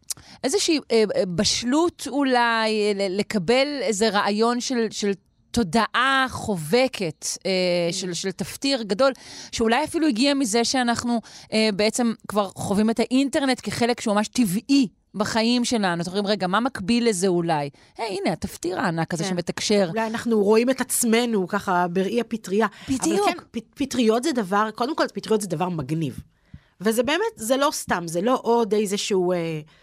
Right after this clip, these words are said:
Speaker 2: אה, מיקרואורגניזמים. מדובר כאן ב-, ב-, ביצ-, ביצורים שיש להם ממלכה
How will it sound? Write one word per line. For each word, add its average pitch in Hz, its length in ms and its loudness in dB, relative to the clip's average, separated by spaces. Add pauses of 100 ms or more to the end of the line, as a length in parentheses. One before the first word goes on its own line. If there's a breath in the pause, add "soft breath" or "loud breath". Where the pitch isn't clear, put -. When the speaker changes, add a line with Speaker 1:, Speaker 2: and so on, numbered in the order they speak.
(340 soft breath)
Speaker 2:
אה, 170 60 -2 (720 loud breath)
מיקרואורגניזמים. 226 960 2
מדובר 240 380 0
כאן 392 80 -6 (120)
ב-, 320 320 -2 (300)
ב-, 196 200 0 (240)
ביצ-, 202 520 -2
ביצורים 220 600 -2
שיש 302 200 -4
להם 320 120 -2 (300 loud breath)
ממלכה 196 720 0